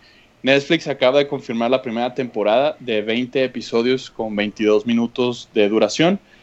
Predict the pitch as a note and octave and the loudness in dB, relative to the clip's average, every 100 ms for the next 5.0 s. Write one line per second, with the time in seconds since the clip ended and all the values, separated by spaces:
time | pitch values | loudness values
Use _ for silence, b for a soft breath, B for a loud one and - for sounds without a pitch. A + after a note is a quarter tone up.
0 | b b b - C#3 E3+ E3 D3+ C#3 B2+ | b b b 4 6 6 4 0 2 2
1 | A#2+ B2+ C3 B2+ A2+ B2 C3+ C3 A#2 A2 | 4 6 4 2 0 2 0 -2 -6 -4
2 | B2+ C3 C3+ C3+ C3 B2+ D3 D#3 - A#2+ | 0 0 2 0 0 -2 -4 -8 -2 2
3 | A2 - A#2 A#2 A2 G#2+ A2 A2 - G#2 | 2 0 -2 0 -2 0 -4 -4 -8 -8
4 | - G#2 A2 G#2+ G2+ G2 F#2+ F2+ F2+ | -2 -2 -2 -10 -12 -8 -4 -4 -6